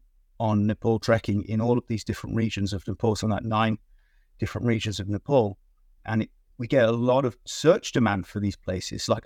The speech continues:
our users want to go to these places. So we say, I have this conversation a lot, like, "Okay, you're welcome on the platform, but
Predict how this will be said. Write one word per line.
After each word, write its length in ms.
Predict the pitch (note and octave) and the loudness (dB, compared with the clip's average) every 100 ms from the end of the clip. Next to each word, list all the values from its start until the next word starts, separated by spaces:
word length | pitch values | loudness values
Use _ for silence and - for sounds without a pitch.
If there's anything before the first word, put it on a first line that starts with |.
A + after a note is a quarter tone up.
| - | -2
our 160 | C3 | -2
users 500 | A2 A2 C#3+ D#3+ G#2 | -2 0 0 0 -4
want 380 | G2+ G#2+ A#2+ - | -2 -2 -2 -2
to 120 | - | -6
go 240 | G2+ A2+ B2+ | -2 -2 -2
to 180 | - G#2 | -6 -6
these 160 | G2 | -6
places. 580 | - A#2+ C3 - G#2 - _ _ _ _ _ _ _ - | -2 -2 -2 -8 -12 -16 _ _ _ _ _ _ _ -16
So 200 | - A2+ | -6 -2
we 140 | A#2 | -2
say, 400 | - C#3 C#3 C3 - | 2 2 4 0 -2
I 100 | B2 | 0
have 180 | C#3 B2+ | 0 -2
this 120 | A#2+ | -4
conversation 480 | B2 A#2 A2 - G2 | -6 -4 -4 -2 -2
a 40 | |
lot, 240 | C3 C#3 G#2+ | 2 2 0
like, 180 | A2 _ _ _ _ _ - _ _ B2 | -8 _ _ _ _ _ -20 _ _ -4
"Okay, 300 | B2 A2 - - _ - | 0 0 -2 -16 _ -10
you're 180 | A#2+ A#2 | -4 -2
welcome 380 | A2+ C#3 - C3 | 4 4 4 2
on 80 | |
the 80 | G#2+ | 2
platform, 420 | D3 C3+ A2 G2 | 0 0 0 -2
but 180 | G2 - | -2 -4